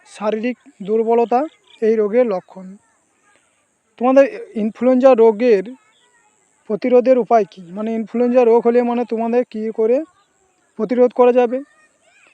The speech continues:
হাঁচি ও কাশির সময় রুমাল দিয়ে নাক মুখ ঢেকে রাখা। দ্বিতীয়ত, রোগীর জামা কাপড় নির্বীজক ওষুধ দিয়ে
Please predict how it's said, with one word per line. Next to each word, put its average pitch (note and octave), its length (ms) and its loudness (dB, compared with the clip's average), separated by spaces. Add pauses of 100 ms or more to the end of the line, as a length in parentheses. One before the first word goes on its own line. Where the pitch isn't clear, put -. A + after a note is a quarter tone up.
(200)
হাঁচি G3+ 340 -4
ও C4+ 60 4
কাশির A3+ 360 -4
সময় A3 440 -4
রুমাল G#3+ 340 -2
দিয়ে B3+ 180 0
নাক A3+ 380 -2
মুখ A#3 240 -4
ঢেকে G3 340 -4
রাখা। A3+ 300 -2 (1200)
দ্বিতীয়ত, A#3 440 -2
রোগীর G3 580 -4
জামা G#3 320 0
কাপড় G#3 480 -2 (720)
নির্বীজক A3+ 580 0
ওষুধ G#3 320 -4
দিয়ে A3 520 -2